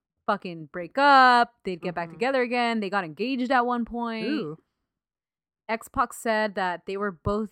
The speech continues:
Speaker 1: doing crystal meth together.
Speaker 2: Oh, no.
Speaker 1: And X-Pac has a really interesting life, including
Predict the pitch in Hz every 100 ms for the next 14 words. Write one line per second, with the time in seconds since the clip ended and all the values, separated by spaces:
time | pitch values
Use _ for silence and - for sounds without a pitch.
0 | - 226 214 196 185 214 208 226 190 175
1 | 208 _ 247 240 254 285 302 180 180 170
2 | 165 165 170 165 160 156 156 165 _ _
3 | - 214 _ _ _ _ _ - 220 214
4 | - 247 - 339 330 - 247 247 247 214
5 | - _ - 208 160 190 214 180 190 208
6 | 214 185 175 175 - _ - 190 - 226
7 | 226 233 220 214 202